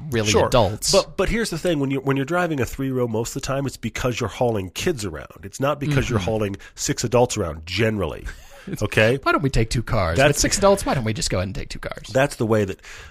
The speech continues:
Speaker 2: you generally see those enthusiast, uh, uh, I, I could see an enthusiast three-row happening, but I don't know that anybody will ever do that. Jorge asked,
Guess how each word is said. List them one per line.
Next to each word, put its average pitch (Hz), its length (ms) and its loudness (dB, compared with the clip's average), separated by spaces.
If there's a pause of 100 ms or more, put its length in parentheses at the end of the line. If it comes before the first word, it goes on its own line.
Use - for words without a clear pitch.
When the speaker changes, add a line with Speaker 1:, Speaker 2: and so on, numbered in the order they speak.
Speaker 2:
you 120 140 -4
generally 117 400 2
see 101 480 -2
those 92 400 -2
enthusiast, 95 640 -4
uh, 90 120 -4 (120)
uh, 90 260 -6 (140)
I, 113 240 -2
I 110 120 -2
could 98 160 -6
see 95 120 -4
an 87 100 -4
enthusiast 90 480 -6
three-row 90 380 -6
happening, 85 320 -10
but 87 180 -10
I 101 60 -6
don't 90 100 -8
know 82 60 -8
that 80 100 -10
anybody 78 240 -8
will 78 60 -10
ever 76 160 -14
do 80 140 -16
that. - 160 -20 (280)
Jorge 131 460 -6
asked, 98 480 -6